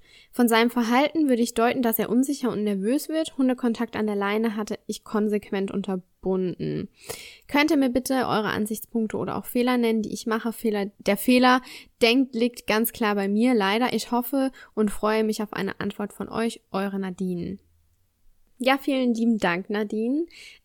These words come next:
Ähm, diese Situation kenne ich auch, denn Samu zeigt die auch gerne und immer wieder, grad wenn andere Hunde entgegenkommen, weil die einfach ein sehr, sehr großer Reiz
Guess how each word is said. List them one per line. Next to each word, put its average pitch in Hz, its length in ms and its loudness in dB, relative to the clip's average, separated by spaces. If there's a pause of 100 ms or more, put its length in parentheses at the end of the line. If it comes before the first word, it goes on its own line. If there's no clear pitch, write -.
Ähm, 240 300 4
diese 277 260 4
Situation 247 520 0
kenne 240 200 2
ich - 200 -4
auch, 240 340 2 (180)
denn 214 300 0
Samu 214 300 2
zeigt 196 320 -4
die - 120 -6
auch 247 220 0 (140)
gerne 196 400 0
und 185 100 -4
immer 208 300 -2
wieder, 214 240 0
grad 208 240 -4
wenn 202 100 -2
andere 202 320 -2
Hunde 254 180 2
entgegenkommen, 208 680 -2
weil 196 220 -2
die 202 120 -4
einfach 208 220 -6
ein 208 100 -2
sehr, 208 180 -2
sehr 208 120 -2
großer - 400 -8
Reiz 175 460 -2